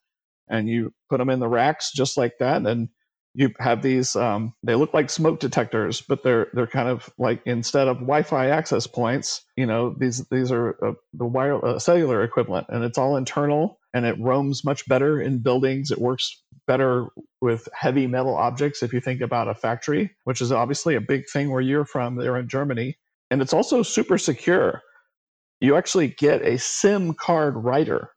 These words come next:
that comes with that. And so you actually write all your, create all your own sims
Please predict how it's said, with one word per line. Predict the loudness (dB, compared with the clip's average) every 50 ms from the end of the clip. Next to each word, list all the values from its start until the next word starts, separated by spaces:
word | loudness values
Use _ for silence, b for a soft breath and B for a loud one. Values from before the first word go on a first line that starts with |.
| _ _ -8
that | -6 -6 -4 -4
comes | -2 -2 -2 -2 -2 -2
with | -4 -2
that. | 0 0 0 -2 -2 -6 -12 -18 b b b b b b b _ _ -2
And | -2 0 0
so | 0 0 0
you | 2 2 2 2 2
actually | 2 2 0 0 -2 -2
write | -2 -2 -2 0 2 2 2 2 0 -4 -6 -10 -8 _ 0
all | 2 2 2 2 2
your, | 0 0 -2
create | -2 -2 0 2 2 2 2 2
all | 0 0 2 2
your | 2 2 0
own | 0 0 -2 -2
sims | -2 -2 0 0 0 -2 -4 -4 -6 -8 -10